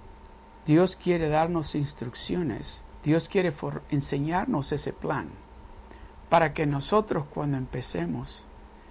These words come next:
a cosechar nos demos de cuenta, fue porque seguimos las instrucciones que Dios nos dio. Amén. Muchas personas dicen, "Este no es el tiempo de, de plantar".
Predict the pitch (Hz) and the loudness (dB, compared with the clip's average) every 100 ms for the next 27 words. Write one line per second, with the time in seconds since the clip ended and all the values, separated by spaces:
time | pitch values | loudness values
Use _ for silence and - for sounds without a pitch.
0 | - - 135 127 131 123 143 - 165 175 | -20 -8 -6 -4 -6 -4 -4 2 2 2
1 | 151 151 147 147 - 147 143 - - - | -2 -2 -2 -4 -4 -4 -4 -6 -10 -12
2 | - - - - - 160 160 151 147 143 | -20 -20 -20 -10 0 0 0 -6 -2 -4
3 | - 143 143 151 147 131 - 131 120 - | -2 -2 0 0 0 -2 -4 -6 -6 -10
4 | 117 - 175 139 107 - - 135 127 143 | -10 -6 -2 -2 -4 -10 -6 -4 0 -2
5 | 170 - - - - - - - 110 101 | -2 -12 -16 -20 -18 -16 -14 -8 -6 -6
6 | 123 98 - - - - - - - - | -6 -6 -8 -18 -20 -20 -18 -18 -18 -18
7 | - - - - - 135 160 202 - - | -18 -14 -14 -12 -2 6 8 8 4 -14
8 | - - - - - - - - - - | -14 -14 -14 -16 -18 -18 -16 -16 -18 -18
9 | - - - 269 311 262 269 190 240 262 | -18 -6 8 10 10 8 8 10 10 10
10 | - - - 170 190 262 269 277 - - | 6 -2 2 8 8 10 6 4 -8 -18
11 | - - - 165 440 302 - 123 - 147 | -16 -8 0 4 6 6 2 -2 4 4
12 | 143 139 127 123 - - - - - - | 4 2 2 0 -4 -16 -18 -20 -16 -16
13 | - - - 123 120 120 110 101 - 151 | -16 -18 -6 -4 -2 -2 -4 -6 2 2